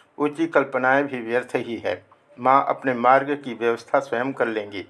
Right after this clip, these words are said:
फिर भी उन्होंने तुम्हें तथा मुझे एक साथ इस संसार समुद्र में डाल दिया है, इसलिए एक साथ ही हमें तैरना अथवा डूबकर मरना होगा, और तुम यह निश्चित जानना कि उसमें कोई भी बाधा नहीं पहुंचा सकता।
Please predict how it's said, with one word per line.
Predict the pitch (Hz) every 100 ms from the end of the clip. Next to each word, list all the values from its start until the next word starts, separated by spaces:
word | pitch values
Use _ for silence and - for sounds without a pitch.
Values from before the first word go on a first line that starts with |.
| _ - - _
फिर | - 165
भी | 165
उन्होंने | 147 147 151 151
तुम्हें | 147 139 143 147
तथा | 135 135
मुझे | 120 117 135 139 135 - - _ -
एक | 151 147
साथ | 139 131 131 139
इस | 135
संसार | 127 117 - 135
समुद्र | 139 123 127 139 135
में | 135 113
डाल | 113 120
दिया | 117 110 101
है, | 107 - _ _ _ 143
इसलिए | 139 151 151 147
एक | 143 147
साथ | - 131 135
ही | 143
हमें | 127 127 127
तैरना | 113 110 123
अथवा | 120 120 123 123 123 - - _ 117
डूबकर | 143 151 143 113
मरना | 107 110 123
होगा, | 113 104 95 95 - _ -
और | 139 139
तुम | 160 156
यह | 135
निश्चित | 123 123 - 170
जानना | 139 127 113 127 139 139 - - _
कि | 139 147 147
उसमें | 143 160 165 160
कोई | 135 147 156
भी | 143
बाधा | 117 113 113 135
नहीं | 135 120
पहुंचा | 123 113 110 110
सकता। | 110 - -